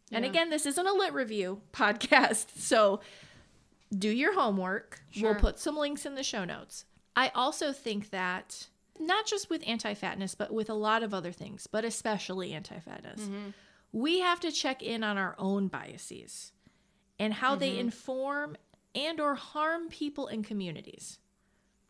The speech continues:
Speaker 1: I think that for many of us, we get into this field out of altruism, right? Like,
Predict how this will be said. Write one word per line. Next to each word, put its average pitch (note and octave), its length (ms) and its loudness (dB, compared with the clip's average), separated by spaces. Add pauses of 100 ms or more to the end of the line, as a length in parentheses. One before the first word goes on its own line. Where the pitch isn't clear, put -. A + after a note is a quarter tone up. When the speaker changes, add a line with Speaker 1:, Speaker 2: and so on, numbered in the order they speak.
(720)
Speaker 1:
I A3+ 180 4
think D4 340 -4
that G#3 340 2
for A#3 200 0
many G#3+ 360 2
of C#4 140 -2
us, D4 240 -2
we A3+ 100 -6
get G#3+ 160 0
into G#3 220 -2
this G3+ 180 -6
field G3 460 -4
out F#3+ 160 -2
of F3+ 160 -4
altruism, - 800 -8
right? F#3 240 -4
Like, F#3+ 200 -2